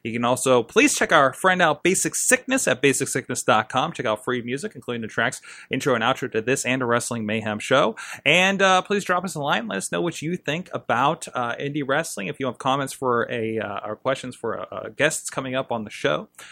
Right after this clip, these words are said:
or you want us to let us know who we should be checking out or maybe having on the show, four one two two zero six W M S zero, or good times at wrestling mayhem show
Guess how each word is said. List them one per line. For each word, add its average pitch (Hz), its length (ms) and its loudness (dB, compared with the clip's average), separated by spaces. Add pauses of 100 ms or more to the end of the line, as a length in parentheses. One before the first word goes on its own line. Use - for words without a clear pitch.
(160)
or 110 320 2
you 113 300 -4
want 190 120 6
us 185 120 0
to 170 60 2
let 165 40 6
us 165 120 2
know 165 140 2
who 151 240 0
we 160 120 -6
should 170 180 -2
be 170 100 -4
checking 160 420 -4
out 175 220 0
or 131 80 0
maybe 185 240 0
having 190 300 0
on 107 120 -2
the 110 60 -4
show, 101 260 -2
four 170 220 0
one 160 160 0
two 170 200 -4
two 160 240 -6
zero 139 240 0
six 147 260 -2
W 135 260 -2
M 127 100 -4
S 120 160 -4
zero, 120 320 0 (260)
or 247 140 4
good - 200 0
times 120 260 0
at 101 80 -4
wrestling 113 360 -2
mayhem 107 300 -4
show 98 320 -4